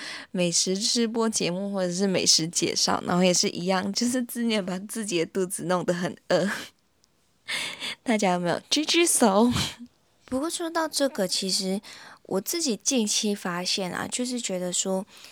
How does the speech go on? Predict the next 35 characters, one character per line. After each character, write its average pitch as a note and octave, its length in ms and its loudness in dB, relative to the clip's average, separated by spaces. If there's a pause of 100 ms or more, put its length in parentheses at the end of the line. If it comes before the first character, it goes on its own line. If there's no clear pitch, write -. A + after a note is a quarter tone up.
(240)
其 E4+ 180 -2
实 - 220 -4
以 F3 160 -2
前 F#3 640 0
吃 - 340 2
播 B3+ 300 -4
节 F#3 180 -4
目 G3+ 300 -6
跟 G3 240 -2
这 G#3 160 -4
种， F#3+ 240 -6 (220)
就 C4+ 120 -10
是 C4 160 -6
吃 - 300 2
播 G#3+ 240 -2
类 G#3 240 -2
啊， E3+ 160 -6
那 G3 220 -2
种 F3+ 240 -2 (340)
韩 G3+ 240 -2
国 G3+ 160 -4
的 F#3 100 0
mukbang F3 680 -4
啊， E3+ 320 -2
然 E3+ 120 -2
后 F3+ 280 0
就 - 160 -6
是 G3+ 80 0
那 G3 80 -4
种 E3 180 -6
大 F3+ 220 -4
吃 F#3 320 0
特 F3+ 260 -4
吃 E3+ 300 -4
的 - 200 -6